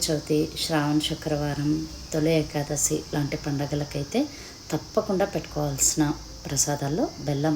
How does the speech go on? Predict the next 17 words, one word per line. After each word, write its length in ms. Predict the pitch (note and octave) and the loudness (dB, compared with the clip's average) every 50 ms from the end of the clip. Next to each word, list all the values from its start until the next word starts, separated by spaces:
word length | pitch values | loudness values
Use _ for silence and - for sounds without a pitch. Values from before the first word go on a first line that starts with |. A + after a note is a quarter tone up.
| D3+ | 0
పొంగలి 360 | - C#3+ C3+ C#3 D3 E3+ A#3 F4+ - - - - - D#3 | -2 -2 -2 -2 0 0 0 0 -2 -4 -10 -6 -2 0
నంబర్ 280 | C#3 C3+ B2+ C3+ B2+ C3 | 0 2 0 0 -2 -2
వన్. 160 | C3+ C3+ - - - - - - - - - - - - | -2 -4 -4 -6 -10 -14 -14 -16 -14 -14 -14 -14 -4 2
ముందుగా 360 | D#3+ D#3 D#3 D3+ D#3+ - F3 A#3 D4+ C#4 | 6 6 8 8 6 4 4 4 6 6
మనం 160 | G#3+ E3 D#3 D#3+ - - - - - D3 | 6 4 4 2 0 -4 -6 -4 0 2
ఎసరు 260 | - - D#3+ D#3+ D#3 - | 2 2 2 0 0 -2
పెట్టుకుందాము. 640 | D#3 - - - - C3+ C#3 C3+ C3 B2+ C#3 G3+ D4+ E4+ - - - - - - - - - F3+ | -4 -6 -6 -6 -4 -2 -2 0 0 0 2 4 4 2 2 -4 -12 -14 -14 -14 -16 -8 -6 -4
ఒక్క 200 | E3 - - - A#3 F3+ | -4 0 2 2 4 4
గ్లాస్ 300 | D#3 D#3 D#3+ D#3+ F3+ - - - | 4 4 4 4 2 0 0 0
రైస్కి 420 | D3 C#3 C#3 C#3 - - - - F4+ A#4 - - - - | 0 -2 0 0 0 0 0 -2 -4 -4 -4 -6 -4 -4
ఒక్క 180 | - - - F3 D3+ - | -4 0 0 0 2 2
గ్లాస్ 260 | D3+ D3+ D3 D3+ - - D3 C#3+ | 2 2 2 0 -2 -2 -2 -2
బెల్లం 260 | C#3+ C#3 C#3+ C#3+ C#3 C3+ | -2 0 0 0 0 0
అంతా 220 | C3+ C3+ - C#4 F4 - - | -2 0 0 -2 -2 0 2
కొలత 280 | - F3 D#3+ D3+ - A#3 - | 2 2 2 2 0 -2 -2
పక్కన 260 | - E3+ - - C3+ C3 B2+ | -4 -4 -4 -2 -2 -2 -4
పెట్టుకుందాం. 440 | - - - - - C#3 C3+ C#3+ | -6 -8 -10 -10 -10 -8 -8 -8